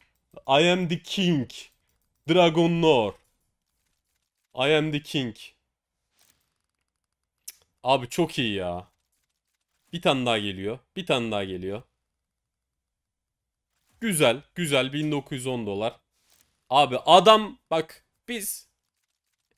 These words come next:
yaparız ya. Öyle küçük büyük kasalar açmanın anlamı yok ya. Baba geldi ya. Dragon Lore vurduk ya. Vallahi bugün de Dragon Lore'umuzu aldık. Güzel. Güzel arkadaşlar. Şu an çok mutluyum abi.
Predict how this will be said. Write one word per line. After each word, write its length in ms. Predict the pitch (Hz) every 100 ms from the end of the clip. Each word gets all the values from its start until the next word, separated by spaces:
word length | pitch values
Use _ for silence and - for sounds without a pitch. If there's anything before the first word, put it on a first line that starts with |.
| _
yaparız 640 | 147 339 - 294 269 180
ya. 400 | 143 131 170 - _ -
Öyle 320 | 262 247 233
küçük 500 | - - 277 208 _ _
büyük 560 | 208 247 - - 190 185
kasalar 420 | 196 - 214 208
açmanın 400 | 196 - 185 180
anlamı 380 | 151 151 151 160
yok 280 | 127 - 98
ya. 260 | 92 107 _ _ _ _ _ _ _ -
Baba 220 | 143 165
geldi 340 | 165 160 160 156
ya. 300 | 127 110 107
Dragon 400 | 147 143 143 143
Lore 160 | 143
vurduk 420 | 131 107 101 - -
ya. 260 | 92 101 _ _ _ _ _ _ _ 127
Vallahi 340 | 139 139 135
bugün 260 | 139 143 143
de 100 | 135
Dragon 400 | 131 127 127 127
Lore'umuzu 360 | 123 120 117
aldık. 340 | 113 101 - -
Güzel. 340 | 143 135 95 _ _ _ _ _ _
Güzel 340 | 165 170 147 123
arkadaşlar. 520 | 127 131 107 - 98
Şu 240 | - 208
an 120 | 180
çok 280 | 175 165 -
mutluyum 400 | 107 - - 92
abi. 200 | 87 85